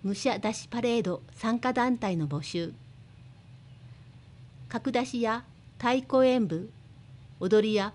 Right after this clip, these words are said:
パフォーマンスを披露いただける企業や団体を募集しています。詳細は、同実行委員会事務局にお問い合わせください。開催日、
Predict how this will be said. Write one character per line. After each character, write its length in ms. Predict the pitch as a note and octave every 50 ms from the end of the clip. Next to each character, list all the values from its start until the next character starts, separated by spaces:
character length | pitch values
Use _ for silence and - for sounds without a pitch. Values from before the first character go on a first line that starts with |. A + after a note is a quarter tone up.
| -
パ 100 | - G3+
フ 120 | G3+ B3 C4+
ォ 100 | C#4 C#4
ー 20 | B3+
マ 180 | C4 C4 C4+ C4+
ン 40 |
ス 200 | C4 - - C4
を 140 | B3+ B3+ B3+
披 180 | B3 - C#4 C4+
露 220 | C#4 B3+ A#3 G3
い 60 | F3+
た 160 | - G#3+ G3 F#3+
だ 100 | G#3 G#3
け 120 | - A#3
る 140 | A3+ A3 G#3+
企 240 | - - A#3+ A3+ A3
業 180 | A3 G3 F3+
や 120 | E3+ E3 D3+
団 240 | F3+ E3+ F3+ F#3
体 320 | F#3 - F3+ F3+ F3 E3 E3
を 180 | E3 F3 F#3+ - - - -
募 100 | - D#3+
集 240 | - - G3+ G3+ G3
し 80 | -
て 120 | - - F#3
い 100 | F#3 F3+
ま 160 | F3+ F3 F#3+
す。 140 | - - - - - - - - - - - - - - - - - - - - - - - - - - - - - - -
詳 240 | - - B3 A#3+ B3
細 280 | - B3+ A3+ A3+ A#3
は、 200 | A3 A3 A3+ A3+ - - - - - - - - -
同 240 | - C#4 D4+ C#4 A3
実 240 | - - G3 F#3+ - -
行 280 | - B3+ B3+ B3+ B3+
委 60 | C4 C4
員 160 | C4+ C4 B3+
会 240 | B3+ A3+ G#3 F#3 D#3
事 80 | -
務 160 | G3+ G#3+ A#3
局 280 | A3+ - G#3 G3+ - F3+
に 200 | F3 F3 F3+ F3
お 80 | - D3+
問 220 | D3 - G#3 G#3+
い 60 | G#3 G3
合 60 | G3
わ 80 | G3+ G3
せ 100 | - F#3+
く 100 | - F#3
だ 140 | F3+ F3 F3+
さ 180 | - G3+ F#3
い。 100 | D#3+ E3+ - - - - - - - - - - - - - - - - - - - - - - - - - - - - -
開 200 | - C4 C4+ C4+
催 320 | - C#4+ B3+ A#3 G#3+ D#3
日、 140 | C#3 E3+ -